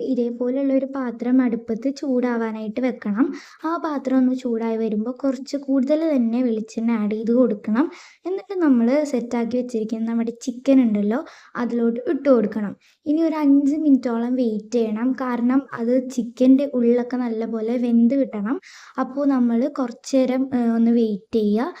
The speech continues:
കുറച്ച് നേരം കഴിയുമ്പോൾ അതിൻ്റെ ഒരു സൈഡ് നല്ലപോലെ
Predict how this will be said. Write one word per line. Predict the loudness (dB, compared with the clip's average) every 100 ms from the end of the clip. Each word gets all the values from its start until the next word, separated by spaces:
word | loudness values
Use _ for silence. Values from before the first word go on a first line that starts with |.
| -18 -8
കുറച്ച് | -4 -2 0
നേരം | 0 2
കഴിയുമ്പോൾ | 2 2 2 0 0 -2
അതിൻ്റെ | 4 4 4
ഒരു | 2
സൈഡ് | -2 -2 -2 -2 -4
നല്ലപോലെ | -4 -2 0 0 0 -2 0 2